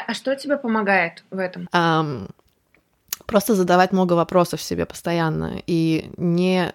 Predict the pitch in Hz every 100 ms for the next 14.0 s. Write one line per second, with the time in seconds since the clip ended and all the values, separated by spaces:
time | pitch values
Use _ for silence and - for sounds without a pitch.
0 | - 180 180 202 185 165 - - - 190
1 | 185 208 196 - - 185 - 175 175 170
2 | 165 - 180 170 147 131 165 _ _ -
3 | - - _ _ - 185 - 190 180 180
4 | 190 180 202 285 240 185 175 170 180 175
5 | 175 - 185 180 160 - 175 165 165 160
6 | - 165 170 - 170 175 170 160 - 160
7 | - - 160 170 170 185 214 254 240 196
8 | 220 - 202 208 196 - 196 185 190 240
9 | 185 - 170 190 - 175 160 185 175 208
10 | - 180 170 185 185 175 190 - - -
11 | - 180 - 175 190 196 - - - -
12 | - 185 202 175 165 - _ - 143 185
13 | 208 208 - 190 - 185 175 190 165